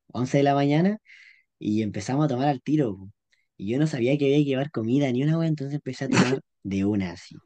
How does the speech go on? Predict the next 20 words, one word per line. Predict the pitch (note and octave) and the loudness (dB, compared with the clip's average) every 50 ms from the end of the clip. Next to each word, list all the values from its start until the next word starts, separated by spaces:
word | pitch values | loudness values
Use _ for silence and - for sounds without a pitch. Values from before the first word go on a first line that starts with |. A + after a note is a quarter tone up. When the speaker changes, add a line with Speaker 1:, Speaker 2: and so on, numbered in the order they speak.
| - - | -18 -8
Speaker 2:
Bolseando | - A3+ G#3+ - - - B3+ A#3+ A3+ G#3+ - | -4 -4 -4 -4 0 0 2 2 4 2 2
al | G#3 G#3 | 2 2
Speaker 1:
Eh, | G#2 | 4
lo | G2+ G#2 | 4 4
Speaker 2:
tiro. | |
Speaker 1:
primero | G#2 A2 B2 C3+ D3 D3+ | 4 4 6 6 6 6
que | C#3+ D3 D3 C#3+ - _ _ _ | 6 6 6 6 4 _ _ _
comí, | - C3+ C3+ C#3+ D3 D3 | 0 2 4 6 6 6
bueno, | C3 A#2+ A2 | 4 4 2
empecé | G#2 F#2+ G2+ F#2+ A2 | 0 -4 -4 -6 -6
a | G#2 G2 | -6 -4
tomar, | G#2 G#2 A2 A#2 A#2+ | -4 -4 -2 -2 -2
a | A#2 G#2+ | -2 -2
tomar, | A2 G#2 G#2 G2+ | -2 -2 -2 -2
a | G2 | -2
tomar, | F#2+ F#2 F2+ F2 | -2 -4 -4 -6
a | E2+ | -8
tomar, | - C#2+ D#2 D#2+ | -10 -12 -16 -16
a | |
tomar. | - | -18